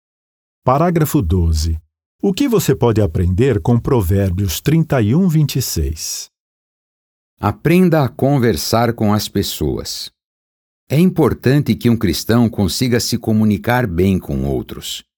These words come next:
Speaker 2: O discípulo Tiago deu o seguinte conselho em Tiago um dezenove:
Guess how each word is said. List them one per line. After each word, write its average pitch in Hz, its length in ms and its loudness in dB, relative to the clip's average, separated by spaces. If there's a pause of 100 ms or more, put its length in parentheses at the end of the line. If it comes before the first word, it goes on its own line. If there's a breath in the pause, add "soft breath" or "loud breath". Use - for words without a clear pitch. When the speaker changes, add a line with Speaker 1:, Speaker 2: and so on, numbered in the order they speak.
(640)
Speaker 2:
O 139 60 -2
discípulo 156 500 0
Tiago 127 460 0
deu 123 200 2
o 117 60 2
seguinte 135 460 0
conselho 120 640 0
em 107 100 2
Tiago 107 420 0
um 117 200 2
dezenove: 82 760 0